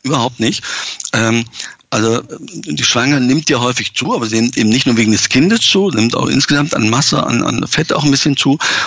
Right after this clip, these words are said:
Und die Insulinresistenz nimmt zu und gar nicht so wenige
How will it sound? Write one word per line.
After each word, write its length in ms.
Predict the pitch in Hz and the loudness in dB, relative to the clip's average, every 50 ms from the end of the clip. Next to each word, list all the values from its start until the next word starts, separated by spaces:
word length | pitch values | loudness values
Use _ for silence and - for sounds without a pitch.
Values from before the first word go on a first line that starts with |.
| - - | -6 -2
Und 140 | - 127 113 | 0 2 4
die 60 | 131 | 4
Insulinresistenz 960 | 139 131 120 131 127 131 139 160 151 156 - - 156 - - 165 151 170 - - | 4 4 4 4 4 4 4 4 2 2 0 0 0 0 0 0 0 0 0 0
nimmt 180 | 147 147 - | 0 0 0
zu 220 | - - 147 156 143 | -2 -2 0 -2 0
und 200 | - 131 113 - | 0 -2 -2 0
gar 220 | 123 107 110 135 | 0 0 0 0
nicht 160 | 170 196 - | 0 0 0
so 180 | - 143 113 113 | -2 -2 -2 0
wenige 480 | 113 113 131 143 156 156 165 165 165 | 2 2 4 4 2 2 2 0 -2